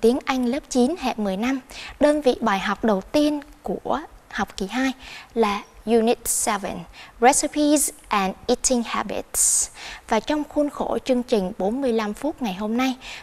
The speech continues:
chúng ta sẽ cùng học cách viết một công thức nấu ăn, Write a recipe. Trước khi sang phần viết thì các em sẽ được cung cấp một số từ vựng được sử dụng trong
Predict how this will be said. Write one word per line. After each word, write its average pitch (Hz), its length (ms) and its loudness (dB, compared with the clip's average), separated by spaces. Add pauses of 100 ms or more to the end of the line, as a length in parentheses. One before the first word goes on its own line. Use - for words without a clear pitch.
chúng 240 160 4
ta 269 220 0
sẽ - 160 -4
cùng 202 280 0
học 214 220 -2 (120)
cách 349 200 0 (300)
viết 294 360 2
một 214 180 0 (140)
công 196 220 0
thức - 220 -6 (100)
nấu 214 240 -2
ăn, 247 180 0 (440)
Write 262 640 2
a 190 160 0 (120)
recipe. 208 460 0 (2500)
Trước 370 140 4
khi 302 300 4
sang 269 260 2
phần 196 260 0
viết 302 320 4 (160)
thì 196 280 4
các - 260 -4
em 214 220 0
sẽ - 260 -2
được 214 220 -2 (200)
cung 196 180 0
cấp 349 240 0 (1160)
một 208 160 0
số 208 360 4 (120)
từ 190 160 2
vựng 190 200 2 (460)
được 214 160 2
sử 196 260 0
dụng 202 120 4 (140)
trong 202 260 2